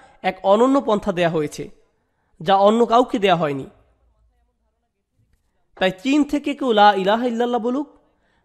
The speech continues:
বা আফ্রিকা থেকে লা ইলাহা ইল্লাল্লাহ বলুক, তারা সমানভাবে রাসূলুল্লাহ সাল্লাল্লাহু আলাইহি সাল্লামকে ভালোবাসে। এমনকি তারা তাদের নিজেদের দেশ,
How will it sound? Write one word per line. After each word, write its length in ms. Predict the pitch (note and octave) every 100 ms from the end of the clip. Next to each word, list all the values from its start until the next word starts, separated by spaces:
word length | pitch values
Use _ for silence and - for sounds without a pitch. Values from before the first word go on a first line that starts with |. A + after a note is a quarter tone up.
| -
বা 100 | E3
আফ্রিকা 460 | F3 E3 A#3+ B3
থেকে 220 | - B3 B3
লা 160 | A3
ইলাহা 260 | A3 A3+ A#3
ইল্লাল্লাহ 340 | A3+ A#3+ B3
বলুক, 300 | A#3 B3+ D4+ _ _ _ _ _ _
তারা 180 | - D#3+
সমানভাবে 720 | - - F3 B3 C4+ B3+ B3+
রাসূলুল্লাহ 480 | G#3+ G#3 A#3 A3+ A3+
সাল্লাল্লাহু 400 | A3 F#3 E3+ F3
আলাইহি 180 | F#3 E3+
সাল্লামকে 380 | E3+ E3 D#3+ -
ভালোবাসে। 460 | C3 C#3 - - - _ _ _ _ _ _ _ _
এমনকি 460 | E3 F3+ A#3 B3+ C#4
তারা 280 | A3+ G#3 A3
তাদের 320 | G#3 G3 F#3
নিজেদের 460 | F3+ G3 G3 E3
দেশ, 480 | D#3 G3 E3+ C#3+ -